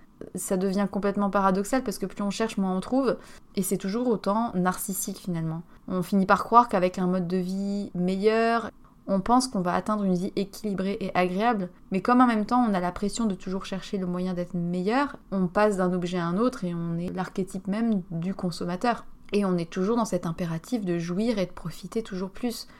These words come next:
Toujours ce même auteur, Zizek, a dit d'ailleurs : « Les provocations marchandes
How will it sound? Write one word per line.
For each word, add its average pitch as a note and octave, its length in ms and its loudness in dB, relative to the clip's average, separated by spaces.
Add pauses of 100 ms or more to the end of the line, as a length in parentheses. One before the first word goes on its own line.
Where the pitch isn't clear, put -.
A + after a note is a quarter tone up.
(160)
Toujours G3+ 320 -2
ce - 140 -6
même E3+ 180 -4
auteur, A#3 320 -4
Zizek, F3+ 640 -6 (100)
a F3+ 140 -2
dit F#3 220 -2
d'ailleurs : « G3 500 -2 (140)
Les F3+ 180 -2
provocations A3+ 680 -2
marchandes F#3+ 580 -4